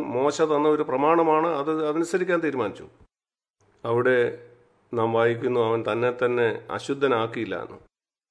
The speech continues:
ബാബിലോണിൽ ദൈവത്തിൻ്റെ ശക്തിയുള്ള ഒരു സാക്ഷിയായി അവനെ മാറ്റാൻ കാരണം അതാണ്. കാരണം ദൈവം കണ്ടു, ഈ മനുഷ്യൻ തൻ്റെ ചെറിയ കൽപ്പനകൾ പോലും പാലിക്കാൻ തയ്യാറായിരിക്കുന്നു. ഇങ്ങനെ തന്നെയായിരുന്നു എല്ലാ കാലത്തും. ദൈവം നോക്കിക്കൊണ്ടിരിക്കുന്നത് തൻ്റെ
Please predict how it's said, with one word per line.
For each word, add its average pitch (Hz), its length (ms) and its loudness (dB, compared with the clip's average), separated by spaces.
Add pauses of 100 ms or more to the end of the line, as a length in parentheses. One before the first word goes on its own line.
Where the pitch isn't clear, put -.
(420)
ബാബിലോണിൽ 151 720 8
ദൈവത്തിൻ്റെ 147 500 6
ശക്തിയുള്ള 156 520 2
ഒരു 147 180 2
സാക്ഷിയായി 147 480 8
അവനെ 143 200 6
മാറ്റാൻ 143 420 6
കാരണം 160 300 8
അതാണ്. 107 280 2 (220)
കാരണം 131 400 2
ദൈവം 131 360 4
കണ്ടു, 131 240 2 (300)
ഈ - 100 0
മനുഷ്യൻ 120 500 0
തൻ്റെ 110 360 -2
ചെറിയ 117 240 2
കൽപ്പനകൾ 117 420 0
പോലും 107 240 0
പാലിക്കാൻ 98 460 -2
തയ്യാറായിരിക്കുന്നു. 90 640 -8 (320)
ഇങ്ങനെ 175 300 8
തന്നെയായിരുന്നു 190 580 8 (120)
എല്ലാ 175 200 8
കാലത്തും. 151 420 4
ദൈവം 190 260 8
നോക്കിക്കൊണ്ടിരിക്കുന്നത് 175 960 4 (1040)
തൻ്റെ 156 260 6